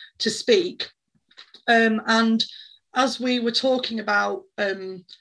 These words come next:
the problems, obviously the nature of that is to move towards solutions, and then we formed a think tank. And so between myself and the other organisations such as Yes Matters,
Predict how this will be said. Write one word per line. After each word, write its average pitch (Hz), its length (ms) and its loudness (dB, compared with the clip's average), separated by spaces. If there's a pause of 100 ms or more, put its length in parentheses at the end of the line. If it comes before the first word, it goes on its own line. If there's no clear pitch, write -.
(120)
the 226 80 -4
problems, 220 580 0
obviously 220 760 -2
the 208 120 -2
nature 220 360 0
of 202 60 -8
that 220 180 0
is 196 80 -4
to - 140 -2
move 208 180 0
towards 208 340 -4
solutions, 233 800 0 (340)
and 247 140 0
then 254 80 2
we 262 80 0
formed 277 260 -2
a 294 60 -4
think 330 240 -2
tank. 190 360 -10 (440)
And 233 340 4
so 233 240 2
between 262 640 -4
myself 233 560 -2
and 226 160 -2
the 226 80 0
other 214 240 -2
organisations 208 880 -2
such - 220 -4
as 185 120 0
Yes 190 280 -4
Matters, 226 640 0